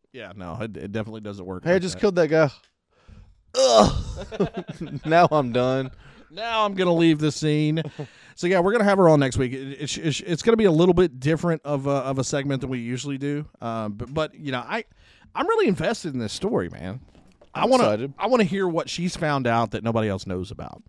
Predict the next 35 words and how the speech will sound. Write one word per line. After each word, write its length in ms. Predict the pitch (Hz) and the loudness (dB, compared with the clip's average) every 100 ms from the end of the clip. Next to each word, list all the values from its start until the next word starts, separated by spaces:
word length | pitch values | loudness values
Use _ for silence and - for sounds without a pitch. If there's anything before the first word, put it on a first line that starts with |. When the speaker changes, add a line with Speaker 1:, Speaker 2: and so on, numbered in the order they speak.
| - - | -10 -2
Speaker 2:
I 100 | 175 | 0
like 220 | 247 185 | 0 -4
s-, 100 | - | -4
I 120 | 156 | -4
don't, 160 | 180 - | -2 -2
I 60 | |
don't, 100 | 190 - | -4 -2
I'm 80 | |
not 140 | 185 208 | -2 -2
a 40 | |
big 200 | 175 170 | -2 -4
true 260 | - 165 170 | -4 -4 -4
crime 460 | - 160 160 156 | -2 0 0 0
or, 40 | 139 | 0
like, 200 | 113 - - | -2 -2 -6
uh, 340 | 113 110 104 101 | -2 0 -2 -4
crime 280 | - 123 123 | -2 -2 0
documentary 640 | 127 - 117 120 120 117 | -2 -2 -4 -2 -2 -2
or 80 | 107 | -2
serial 320 | 135 131 127 | -4 -2 2
Speaker 1:
But 100 | 196 | 2
if 80 | 185 | 2
it's 120 | 147 | 0
Speaker 2:
ser- 100 | 147 | 2
Speaker 1:
local. 500 | 165 190 - 131 - _ _ _ _ _ _ | 8 8 8 0 -2 _ _ _ _ _ _
Speaker 2:
But 280 | 131 131 156 | 0 6 8
having 220 | 175 135 | 8 4
said 260 | - 202 151 | -2 -2 4
that, 220 | 123 123 | 4 4
I 80 | 120 | 0
think 240 | - 185 | -4 -4
it 60 | 151 | 0
is 200 | 147 147 | 0 -2
cool 400 | - 160 156 135 | -2 0 0 0
when, 360 | 127 117 117 | -2 -4 -8